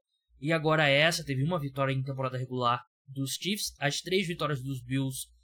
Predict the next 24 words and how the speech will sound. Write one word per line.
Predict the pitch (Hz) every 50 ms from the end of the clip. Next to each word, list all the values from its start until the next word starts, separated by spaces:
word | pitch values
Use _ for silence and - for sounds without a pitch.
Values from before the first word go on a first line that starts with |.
| _ _ _ _ - -
foram | 165 160 185 202 202 202 196 185 175 -
em | 147 156 156
temporada | 143 156 151 143 143 143 135 131 131 127 131
regular, | 127 131 131 123 127 120 120 131 147 156 160 - - _ _ _ _ _ _
mas | - - 185 185 151
um | 202 202 196
grande | 170 175 185 185 196 208 190 196
jogo, | 170 143 139 147 151 156 160 170 165 170 190 190 180 165 180
um | 170
jogo | 139 139 175 175 175 185 190
que | - - 196
até | 180 - - 208
o | 233 269
último | 262 - - 214 214 196
quarto | - - 170 156 156 147 135 - - 143 135 131 - _ _ _ _ _ _ _
as | - - 170 165 143
defesas | 143 165 160 - - - 151 156 160 151 135 151 151 151 139 120
não | 131 147 160 180 254
apareceram | 269 269 - 202 185 156 139 - - - 147 147 139 123
muito, | 113 110 117 120 127 151 - 233 254 277 - _ _ _ _ _ _
aliás, | - 143 147 135 110 113 123
apareceram | 123 - 127 131 127 - - 151 147 143 143
bem | 135 123 120 135 147 165 170
pouco, | - - 131 135 135 147 147 - - 180 180 175